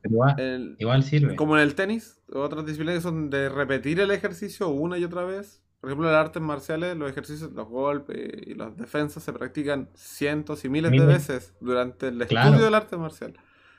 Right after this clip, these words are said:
Speaker 2: En el tenis pasa lo mismo, el tipo de golpe con la raqueta, en la, en el básquetbol, la posición de tiro, desde el tiro libre.
Speaker 1: Claro.
Speaker 2: Por eso hay jugadores que tienen la misma mecánica casi exacta al momento de lanzar el tiro libre y otros que no tienen la mecánica exacta.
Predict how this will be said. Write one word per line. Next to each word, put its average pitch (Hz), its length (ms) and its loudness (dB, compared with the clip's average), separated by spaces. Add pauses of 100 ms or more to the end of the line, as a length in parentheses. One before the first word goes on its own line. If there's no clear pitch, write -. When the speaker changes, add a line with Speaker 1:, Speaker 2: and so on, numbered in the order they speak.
Speaker 2:
En 123 120 -2
el 123 140 -2
tenis 170 200 0
pasa 170 220 -4
lo 120 80 -2
mismo, 170 260 0
el 113 180 -4
tipo 135 240 -6
de 120 60 -2
golpe 151 360 0
con 156 100 -2
la 151 80 0
raqueta, 147 440 -6
en 139 100 -2
la, 131 120 0
en 127 140 -2
el 117 280 -6
básquetbol, 151 520 -2
la 127 80 0
posición 123 360 -6
de 123 100 -4
tiro, 156 480 -2
desde 120 260 -2
el 110 100 -8
tiro 135 180 0
libre. 160 420 0
Speaker 1:
Claro. 107 300 -2 (680)
Speaker 2:
Por 123 100 0
eso 151 140 2
hay 165 220 4
jugadores 151 360 2
que 160 80 -2
tienen 160 180 2
la 123 80 6
misma 156 220 4
mecánica 165 460 2
casi 160 220 0
exacta 170 640 0
al 175 220 -2
momento 180 300 -2
de 185 100 -2
lanzar 180 320 -2
el 180 60 -12
tiro 190 180 -2
libre 208 420 -4
y 151 180 -4
otros 165 240 -2
que 131 180 -4
no 123 160 -2
tienen 165 260 -2
la 208 100 0
mecánica 202 400 -4
exacta. - 460 -10